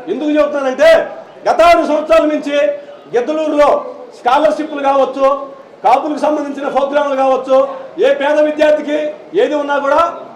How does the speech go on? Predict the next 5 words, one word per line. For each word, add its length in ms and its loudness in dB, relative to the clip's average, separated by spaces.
వెన్నుదన్నుగా 540 0
నిలబడింది 680 -2
కాపు 500 0
సంఘం 300 -2
తరపున. 520 -2